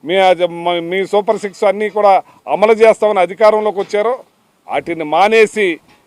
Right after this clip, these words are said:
ఈ, ఈ ఆంక్షలకు మీరు విలువలనిచ్చి, ఆంక్షల్ని నెరవేర్చాలని చెప్పి కసితో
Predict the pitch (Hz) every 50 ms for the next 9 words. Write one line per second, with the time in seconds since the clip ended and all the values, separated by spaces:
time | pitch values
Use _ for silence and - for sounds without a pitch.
0 | _ _ _ _ 110 139 180 214 226 233 233 226 226 214 175 - _ _ - 127
1 | 143 175 208 220 220 208 202 196 180 156 - _ _ _ - 117 147 196 240 254
2 | 240 - - 262 254 247 226 202 226 208 185 160 - - - _ _ _ _ _
3 | _ _ _ - 135 180 196 196 190 175 175 185 226 240 247 247 240 240 226 202
4 | - - 214 190 151 - - _ _ _ - - 147 180 214 240 262 254 - -
5 | - 254 233 226 220 208 180 131 - _ _ _ _ _ _ _ _ _ _ -
6 | 120 151 175 202 226 233 247 233 220 - - 226 226 220 220 214 175 214 202 170
7 | 220 208 - _ - 196 196 190 - 254 240 - 254